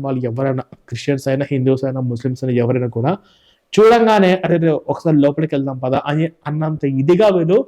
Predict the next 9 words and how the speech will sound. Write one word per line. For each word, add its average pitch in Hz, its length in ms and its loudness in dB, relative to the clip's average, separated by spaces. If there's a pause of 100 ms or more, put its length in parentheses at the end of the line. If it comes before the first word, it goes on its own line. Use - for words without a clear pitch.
(520)
మంచిగా 180 380 0
కన్‌స్ట్రక్షన్ 160 520 -8
చేసుకుంటారు, 127 440 -6 (220)
వీళ్ళకాడ 151 300 2 (100)
బాగా 143 220 -2
డబ్బులు 135 200 0
ఉంటాయి 127 160 -2
కాబట్టి. 104 280 -10 (680)
అలా 196 180 4